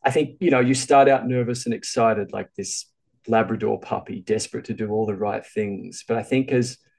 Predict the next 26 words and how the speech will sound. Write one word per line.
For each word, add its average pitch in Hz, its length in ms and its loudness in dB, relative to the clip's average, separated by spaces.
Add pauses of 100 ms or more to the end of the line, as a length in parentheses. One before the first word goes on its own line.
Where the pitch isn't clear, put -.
(300)
as 123 160 2
the 123 120 2
reality 131 500 4
of 120 100 -2
the - 80 -12
crappy 117 420 -2
wages 110 640 -2
and 104 120 -6
entitled 104 540 0
customers 104 640 -4
and 101 140 -6
demanding 104 480 -2
managers 107 460 -4
hits - 180 -6
home, 107 380 0 (340)
I - 60 -4
think 135 180 0
you 143 100 -8
quickly 151 300 -4
become 117 380 0
jaded 110 380 2
and 101 200 -6
bitter 107 260 0
about 98 280 -2
everything. - 600 -8
But - 220 -4